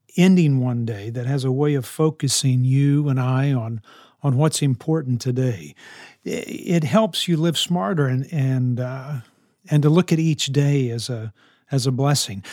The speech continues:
Yesterday, I went to a restaurant and I was sitting there and this lady s-, asked me, "Are you celebrating anything today?" And, and my comment was, "Well, <laughs> yes, I am. I woke up this morning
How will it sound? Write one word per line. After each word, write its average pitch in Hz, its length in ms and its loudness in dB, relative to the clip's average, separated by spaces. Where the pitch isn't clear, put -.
Yesterday, 185 400 6
I 147 40 6
went 151 180 4
to 147 100 4
a 135 80 2
restaurant 131 640 -2
and 139 160 0
I 131 60 0
was 127 200 -2
sitting 180 340 2
there 123 120 0
and 127 160 0
this 127 160 -4
lady 139 320 0
s-, - 220 -4
asked 156 360 0
me, 127 320 -2
"Are 165 80 4
you 180 120 8
celebrating 147 800 4
anything 127 480 0
today?" 135 460 -10
And, 127 160 -6
and 139 240 -2
my 156 160 -2
comment 180 320 2
was, 180 180 4
"Well, 170 160 4
<laughs> - 80 -20
yes, - 380 2
I 190 140 6
am. 196 240 4
I 170 60 4
woke 202 280 8
up 269 140 6
this 196 260 4
morning 123 460 0